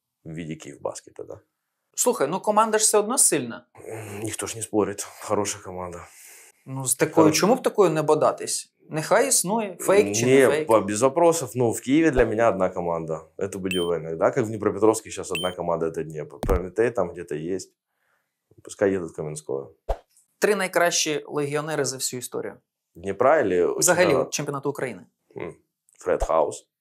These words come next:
Speaker 2: Клас. <laughs> Пі-Джей Такер. <laughs>
Speaker 1: М, не,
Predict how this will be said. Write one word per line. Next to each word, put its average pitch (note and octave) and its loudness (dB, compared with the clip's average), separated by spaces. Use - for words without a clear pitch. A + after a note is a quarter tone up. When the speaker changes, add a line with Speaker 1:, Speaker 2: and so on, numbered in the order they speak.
Speaker 2:
Клас. - -14
<laughs> - -16
Пі-Джей D#3+ -2
Такер. D#3 0
<laughs> - -8
Speaker 1:
М, - -16
не, F2+ -6